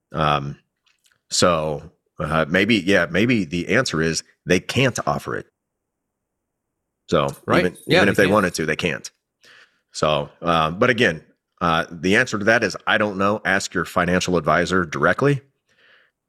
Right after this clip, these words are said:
Speaker 1: Um, but, uh, I was talking to a, a, a young guy today who said his, he asked his financial advisor about it, and he said, "No way, don't do that. Just buy term, buy term, buy term, buy term." But, you know, this guy's wife actually wanted whole life because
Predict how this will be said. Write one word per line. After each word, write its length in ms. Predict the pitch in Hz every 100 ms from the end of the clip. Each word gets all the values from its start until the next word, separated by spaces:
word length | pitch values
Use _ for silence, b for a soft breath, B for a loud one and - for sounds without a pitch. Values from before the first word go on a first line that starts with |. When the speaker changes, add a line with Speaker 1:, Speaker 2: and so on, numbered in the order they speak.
| -
Speaker 1:
Um, 500 | 80 80 80 73 73 _ _ _ _ _ _
but, 220 | - 85
uh, 200 | 82 80 80
I 80 | 95
was 140 | 90
talking 260 | 90 87 85
to 140 | 82
a, 100 | 73
a, 180 | 71 76 -
a 20 |
young 220 | 80 82 80
guy 180 | 82
today 600 | 80 80 71 85 82 80
who 220 | 76 78 80
said 380 | - 80 78
his, 320 | 82 78 - - _ -
he 160 | 87
asked 220 | 85 82 80
his 120 | -
financial 400 | 76 80 76 67
advisor 400 | 71 78 78 71
about 300 | 69 67 73
it, 200 | 73 - _ b b b -
and 140 | 71
he 100 | 80
said, 240 | - 78
"No 140 | 78 92
way, 240 | 90 80
don't 160 | 78 82
do 100 | 82
that. 260 | 73 76 76
Just 160 | 78
buy 160 | 73 71
term, 360 | - 62 53 - _ _
buy 160 | - 78
term, 260 | - 82 76
buy 140 | 76
term, 260 | - 76 71
buy 140 | 71
term." 300 | - 67 67
But, 180 | 69 64
you 60 | 69
know, 100 | 67
this 140 | 69
guy's 200 | - 67
wife 400 | 80 107 98 90 - B B B
actually 260 | 113 - 123
wanted 240 | 113 113
whole 180 | 82 104
life 300 | 107 120 82
because 560 | 85 - 80 80 76